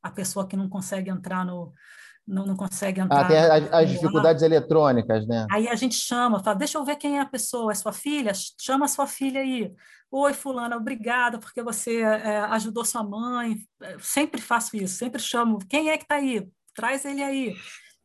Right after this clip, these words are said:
Speaker 1: E tal. As pessoas, às vezes, é, são pessoas que têm bom relacionamento, né, durante anos. E agora sim, eu me lembrei de uma situação que duas pessoas que trabalharam quarenta anos e no final um terminou acionando o outro na justiça e eles fizeram um acordo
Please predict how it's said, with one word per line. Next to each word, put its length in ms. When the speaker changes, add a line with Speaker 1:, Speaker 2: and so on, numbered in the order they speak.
Speaker 1:
E 100
tal. 240
As 140
pessoas, 360
às 100
vezes, 560
é, 320
são 200
pessoas 300
que 100
têm 180
bom 200
relacionamento, 1040
né, 120
durante 400
anos. 520
E 120
agora 320
sim, 160
eu 60
me 80
lembrei 300
de 260
uma 160
situação 500
que 320
duas 160
pessoas 360
que 120
trabalharam 540
quarenta 400
anos 380
e 20
no 80
final 340
um 80
terminou 320
acionando 520
o 20
outro 260
na 60
justiça 560
e 140
eles 180
fizeram 400
um 60
acordo 520